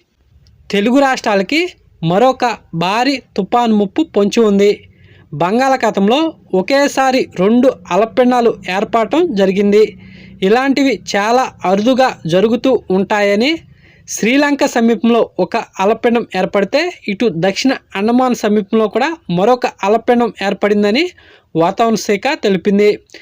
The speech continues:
ఈ రెండు అల్పపీడనాల్లో శ్రీలంక సమీపంలో ఏర్పడిన అల్పపీడనం వాయుగుండంగా, ఆ తర్వాత నవంబర్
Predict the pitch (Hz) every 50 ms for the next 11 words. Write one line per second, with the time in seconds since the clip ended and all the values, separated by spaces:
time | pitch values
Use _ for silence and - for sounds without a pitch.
0 | - - - - - 185 190 180 208 233 247 262 269 302 - - - - 185 214
1 | 208 - - 226 220 214 208 202 196 202 262 320 330 - _ _ _ _ _ -
2 | - - - - 220 262 285 302 294 294 269 302 269 - 254 233 226 233 - -
3 | 226 233 233 220 - - - 202 208 - - 214 214 - - - 180 190 202 196
4 | - 214 214 233 294 320 294 - - 170 170 180 202 226 208 233 220 214 214 220
5 | 247 311 339 - - - - 185 190 - 214 233 254 269 269 262 - 247 - -
6 | - - _ - - _ - - - - - - - - 175 185 220 254 269 269
7 | 277 269 285 285 -